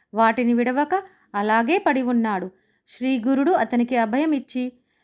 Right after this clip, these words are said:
"జ్ఞానరాశివవుదువు కాక" అని అతనిని ఆశీర్వదించి చేయి పట్టి లేవదీశారు.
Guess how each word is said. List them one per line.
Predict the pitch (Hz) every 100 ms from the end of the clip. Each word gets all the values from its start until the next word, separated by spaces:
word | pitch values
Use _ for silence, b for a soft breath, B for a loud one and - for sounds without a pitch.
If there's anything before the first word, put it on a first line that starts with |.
| _ -
"జ్ఞానరాశివవుదువు | 208 233 240 294 392 339 285 285 262 240 240 254 254
కాక" | 240 214 220
అని | 226 208 208 214
అతనిని | 196 214 220 220 -
ఆశీర్వదించి | 190 233 359 320 262 247 233 233 226 b b _ -
చేయి | 269 349
పట్టి | 359 240 311
లేవదీశారు. | 285 214 262 254 240 214 185